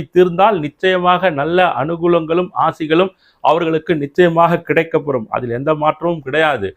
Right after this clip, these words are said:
நாம் கர்ம வினையால் பாதிக்கப்பட்டிருக்கிறோம். என்ன முயற்சி செய்தாலும் சில காரியங்கள் எங்களுக்கு கை கூடவே மாட்டேங்குது. எவ்வளோ முயற்சி பண்ணிட்டோம், எத்தனையோ ஆலயங்களுக்கு போகிறோம்,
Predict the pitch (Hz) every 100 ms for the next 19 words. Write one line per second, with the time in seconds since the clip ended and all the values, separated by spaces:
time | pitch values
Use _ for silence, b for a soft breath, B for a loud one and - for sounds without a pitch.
0 | b b b - 135 180 214 208 - 143
1 | 151 196 190 190 196 196 156 175 180 180
2 | - 160 165 156 147 165 170 113 135 170
3 | 185 185 175 190 185 185 - 190 202 208
4 | 214 175 165 156 170 170 170 175 165 147
5 | - 156 180 175 175 175 156 147 143 139
6 | 143 135 156 196 185 160 160 156 143 131
7 | 147 135 127 165 165 147 151 139 131 113
8 | 120 123 123 131